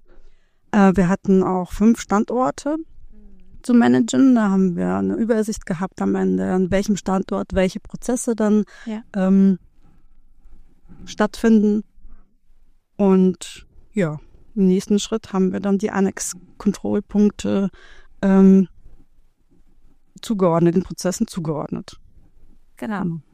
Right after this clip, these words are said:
Speaker 2: Genau, und hier kann man sagen, zum Glück hatten wir eine neuntausend eins,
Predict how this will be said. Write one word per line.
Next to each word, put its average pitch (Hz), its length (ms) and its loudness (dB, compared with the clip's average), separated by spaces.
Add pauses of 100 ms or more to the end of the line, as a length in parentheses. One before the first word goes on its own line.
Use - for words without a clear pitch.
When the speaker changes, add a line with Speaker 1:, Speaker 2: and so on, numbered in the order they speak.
(500)
Speaker 2:
Genau, 160 140 -4
und 151 120 -8
hier 262 120 -2
kann 302 140 0
man 214 160 0
sagen, 196 240 2
zum 165 140 -10
Glück 202 200 -2
hatten 208 200 2
wir 185 60 0
eine 185 120 0
neuntausend 190 540 2
eins, 233 500 2